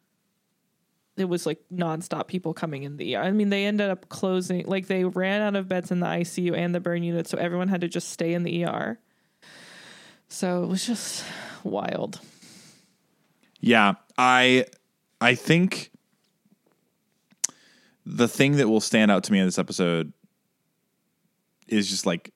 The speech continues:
Speaker 2: the tiny mistakes. 'Cause now I'm gonna be dissecting, oh, there was a distraction. Were they, were they trying? Were the writers trying to misdirect you? Were they trying to focus on things like that?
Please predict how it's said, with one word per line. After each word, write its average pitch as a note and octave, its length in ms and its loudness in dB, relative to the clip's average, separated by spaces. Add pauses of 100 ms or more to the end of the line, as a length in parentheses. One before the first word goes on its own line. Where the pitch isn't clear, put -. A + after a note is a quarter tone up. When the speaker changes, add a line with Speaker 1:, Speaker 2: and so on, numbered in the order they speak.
(120)
Speaker 2:
the F#2+ 160 0
tiny F2+ 440 -4
mistakes. - 540 -10
'Cause G#2+ 200 -2
now A#2 260 6
I'm C#3 120 2
gonna A2+ 140 4
be F#2+ 100 2
dissecting, F2 760 -2 (880)
oh, B2 180 2
there F2+ 80 2
was F2 140 0
a - 20 -2
distraction. F2 640 -2
Were E2 140 0
they, E2 180 0
were F2+ 160 -2
they D#2 100 -2
trying? F2 560 -2
Were G2+ 80 0
the F2+ 80 -2
writers E2 260 0
trying D2+ 340 -6
to E2+ 60 0
misdirect C#3+ 580 0
you? F3+ 100 4
Were G#2+ 100 4
they D#2 100 -4
trying D2+ 420 -6
to G#3+ 60 -8
focus - 360 -6
on C#3 160 -2
things C3+ 180 -4
like C3+ 140 -4
that? D#3 240 -2